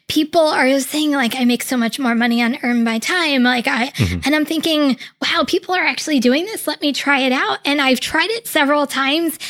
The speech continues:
Speaker 1: during peak times, during non-peak times. Like, I, I'll be honest, I don't get it. Like, I'm making so much more money on earn per offer.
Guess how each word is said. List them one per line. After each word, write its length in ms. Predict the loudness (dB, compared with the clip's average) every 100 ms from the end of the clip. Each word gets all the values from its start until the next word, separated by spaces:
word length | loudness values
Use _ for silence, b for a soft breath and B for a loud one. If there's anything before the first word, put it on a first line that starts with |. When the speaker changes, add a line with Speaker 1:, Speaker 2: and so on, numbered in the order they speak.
| B B _ 2
Speaker 1:
during 440 | 2 4 2 0
peak 260 | 0 -2 -2
times, 420 | -2 -2 -2 0
during 340 | 2 2 2
non-peak 480 | 0 0 -2 -6 -8
times. 460 | -4 -4 -2 -4 0
Like, 260 | 0 0 -4 B B _ -8
I, 100 | -6 -2
I'll 140 | 0 2
be 120 | 2
honest, 360 | 0 -2 -6 -2
I 120 | 2
don't 220 | 2 0 -6 _ 0
get 180 | 0
it. 140 | 0 -8 0
Like, 260 | 0 0 -2
I'm 140 | 0
making 280 | 0 0 0
so 180 | 0 0
much 220 | 0 0
more 160 | 0 4
money 320 | 2 2 0
on 180 | 0 0
earn 220 | 0 0 0
per 340 | 0 0 0 0
offer. 360 | 2 2 2